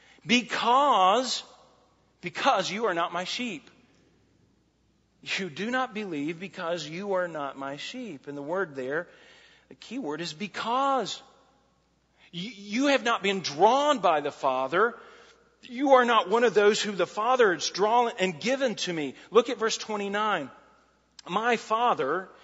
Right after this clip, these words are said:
so he's referring back to his Father, the Heavenly Father,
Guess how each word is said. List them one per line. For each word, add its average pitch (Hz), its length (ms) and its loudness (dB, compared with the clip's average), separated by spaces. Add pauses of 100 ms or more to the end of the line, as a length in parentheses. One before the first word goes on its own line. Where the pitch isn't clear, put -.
(200)
so 190 80 -10
he's 175 100 -6
referring 196 340 -4
back 214 180 -2
to 208 60 -6
his 180 120 -4
Father, 143 340 -4
the 165 80 -8
Heavenly 202 380 -4
Father, 135 500 -4